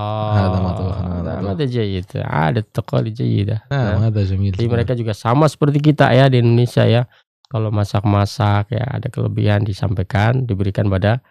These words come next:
Speaker 2: keluarganya. Lakin hadhi taqalid wal adat, hada ammatan tahdutsu fil qura. Amma nahnu fil mudun, ahsib, ah, yani, ghairu adi.
Speaker 1: نعم.
Speaker 2: <laughs>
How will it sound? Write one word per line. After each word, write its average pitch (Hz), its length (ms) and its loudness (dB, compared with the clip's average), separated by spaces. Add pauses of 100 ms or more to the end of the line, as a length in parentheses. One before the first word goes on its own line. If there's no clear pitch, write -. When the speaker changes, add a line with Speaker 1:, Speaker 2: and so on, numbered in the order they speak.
(460)
Speaker 2:
keluarganya. 101 720 2
Lakin 175 320 -2
hadhi 160 400 6
taqalid 139 640 2
wal 135 180 2
adat, 139 460 0 (480)
hada 131 480 -2
ammatan 120 480 -6
tahdutsu 123 240 -2
fil 120 240 0
qura. 143 480 0 (580)
Amma 117 240 2
nahnu 131 240 0
fil 135 160 -2
mudun, 135 400 2 (320)
ahsib, - 400 -2
ah, - 800 -2
yani, - 540 -4 (260)
ghairu 139 460 4
adi. 113 400 2 (420)
Speaker 1:
نعم. 92 260 -4
Speaker 2:
<laughs> - 60 -20